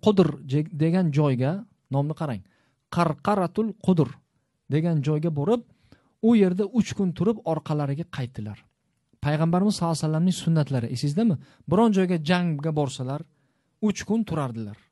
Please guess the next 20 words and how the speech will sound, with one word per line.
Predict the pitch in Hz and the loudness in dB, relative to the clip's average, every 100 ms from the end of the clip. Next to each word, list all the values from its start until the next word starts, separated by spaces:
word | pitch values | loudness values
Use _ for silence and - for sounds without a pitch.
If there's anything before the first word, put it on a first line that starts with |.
| _ _ _ _ | _ _ _ _
Ho-, | 165 208 | -4 -2
ko'p | 254 160 | -2 -4
hikmatlari | - 151 131 127 120 | -4 -6 -4 -4 -6
bor, | 104 | -8
gapirgan | 117 131 123 117 | -10 -8 -6 -6
edik | 107 101 | -6 -8
buni. | 98 104 _ - - _ _ _ _ - | -12 -16 _ -20 -20 _ _ _ _ 6
Bu | 233 226 | 8 8
voqea | 180 - 180 214 - | 6 4 0 0 -4
Badr | 127 175 214 202 | 0 2 4 2
jangidan | 147 151 143 143 196 202 | 2 0 0 0 0 -2
ikki | 175 - - 208 | -4 -6 -6 -2
oy | 180 147 | 0 0
keyin, | - 143 233 247 _ _ _ _ 170 | -2 0 0 -4 _ _ _ _ -4
ikkinchi | - 196 185 196 | -2 -2 0 0
hijriyning | 160 151 156 180 202 | 0 0 2 2 0
Zulhijja | 135 180 135 151 151 180 | 2 2 2 0 -2 -2
oyida | 147 135 185 | -2 -2 -2
bo'lib | 147 147 185 | 0 -2 -2
o'tdi. | 143 139 - 110 | -4 -4 -6 -8